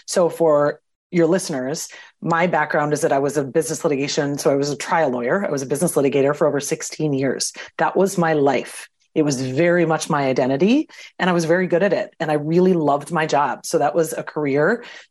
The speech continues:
that I became an owner of the firm. I was obviously a shareholder and equity owner of the firm. And I had partners and clients who I very much respected and enjoyed working with. Transitioning out of that career was not something that was ever on my radar. And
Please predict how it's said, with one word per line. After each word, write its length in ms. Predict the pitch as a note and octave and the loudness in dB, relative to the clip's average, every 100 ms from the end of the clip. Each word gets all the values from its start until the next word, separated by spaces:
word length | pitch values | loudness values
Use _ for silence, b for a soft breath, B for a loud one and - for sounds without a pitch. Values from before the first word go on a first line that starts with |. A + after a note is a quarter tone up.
| - | -2
that 220 | D#3 D3+ | -2 0
I 300 | D#3 C#3+ D3 | 0 2 0
became 560 | C#3+ D#3 E3+ D3 C#3 - | -2 -6 -2 0 -2 -2
an 140 | C#3+ | -4
owner 260 | C#3 E3+ G3+ | 0 2 2
of 100 | G3 | 2
the 80 | F#3 | -2
firm. 440 | G3 F#3 F#3 F#3 | -2 0 2 2
I 120 | F#3+ C3+ | 0 -2
was 120 | B2+ | -2
obviously 400 | D3+ C3+ C3 C3 | -2 -2 -2 -2
a 40 | |
shareholder 480 | B2 G#3 F#3+ F#3 F3+ | 0 -2 0 2 2
and 100 | D#3 | 2
equity 320 | F3 G3 F3 | -2 0 2
owner 180 | E3+ E3 | 2 2
of 60 | D#3 | 0
the 80 | |
firm. 340 | D#3+ E3 D3+ D3+ B B B | -2 -2 -2 -4 B B B
And 80 | E3 | 0
I 60 | |
had 140 | D3+ C#3 | 0 -2
partners 480 | - G3+ F3 F3+ - | -4 -2 0 -2 -2
and 120 | D#3+ | -6
clients 440 | - D3+ D3 D3 | -4 -2 0 0
who 80 | D#3 | 0
I 40 | |
very 180 | C3+ C#3+ | 2 2
much 180 | C#3+ C3+ | 2 -2
respected 500 | D3+ - C#3+ - D3 | -6 -2 -2 0 0
and 120 | C#3+ | 2
enjoyed 320 | C3+ C#3+ B2+ | 2 2 0
working 280 | C3 C3 D#3 | 0 -4 -2
with. 260 | C3 - - _ _ _ _ | -2 -4 -8 _ _ _ _
Transitioning 640 | - A3 C4+ G#3 G#3 F3+ D#3 | -2 2 4 4 2 2 4
out 140 | D3+ | 2
of 60 | D3 | 2
that 160 | C#3+ | 0
career 220 | - D#3 C#3+ | 2 2 4
was 140 | C3+ | 2
not 220 | D3+ - | 0 -2
something 300 | - D3 D3 | -4 -2 -2
that 100 | C#3+ | 0
was 160 | D3 D3 - | -2 -2 0
ever 420 | D#3 D#3 E3 D#3+ | 0 2 0 2
on 180 | D3 C#3+ | 0 -2
my 140 | D3+ | -2
radar. 600 | D3 D3+ D3+ C3 A#2+ - B B B _ | 0 0 2 0 0 -4 B B B _
And 580 | - E3+ E3 D#3 D#3+ D3+ | 0 2 2 0 -2 -4